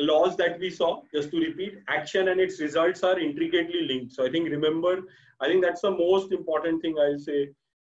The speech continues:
uh, as a framework. So if we get that right, that an action and reaction are linked. So an action is only complete when its reaction is manifested. So knowing that,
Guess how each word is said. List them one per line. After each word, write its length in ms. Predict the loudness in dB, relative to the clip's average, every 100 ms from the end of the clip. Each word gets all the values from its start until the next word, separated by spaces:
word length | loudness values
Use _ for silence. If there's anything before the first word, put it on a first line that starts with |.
| -2
uh, 220 | 0 0
as 160 | -2 0
a 140 | 0
framework. 500 | 0 -2 -2 0 -2
So 100 | -2
if 80 | -4
we 120 | -2
get 300 | 0 -2 -2
that 240 | -2 -2 0
right, 320 | 2 2 0
that 160 | -2 -4 -8 _ _ _
an 100 | -2
action 380 | 0 -2 -2 0
and 180 | 0 -2
reaction 520 | -2 -2 -2 -4 -2
are 240 | 2 0 0
linked. 260 | -4 -6
So 100 | -6
an 60 | -4
action 380 | -2 -2 -2 0
is 120 | 2
only 320 | 0 0 -2
complete 460 | -4 -6 -4 -2 0
when 80 |
its 180 | 0 -2
reaction 460 | -2 -2 -2 -6 -6
is 120 | -6
manifested. 600 | -8 -10 -12 -16 -20 _ _ _ _ _ _ _ _
So 140 | _ -12
knowing 400 | -4 0 0 0
that, 220 | -4 -8